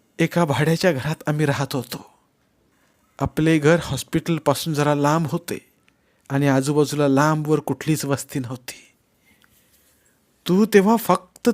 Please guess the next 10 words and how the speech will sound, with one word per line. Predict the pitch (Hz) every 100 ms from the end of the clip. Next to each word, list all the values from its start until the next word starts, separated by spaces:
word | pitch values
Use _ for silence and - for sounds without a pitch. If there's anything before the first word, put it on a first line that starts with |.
| 226
तीन | 214
महिन्यांची | 220 196 202 214 233
होतीस. | 220 220 254 - - - _ _ _ _ _ _ _ _ _ _ -
तुझा | 143 127 156
जन्म | 156 139 151 160
झाल्यानंतर | 135 143 151 156 143 - 165 - _ _ _ _
मला | 151 139
नैराश्य | 139 135 127 139 - 147
आले | 123
होते. | 123 123 -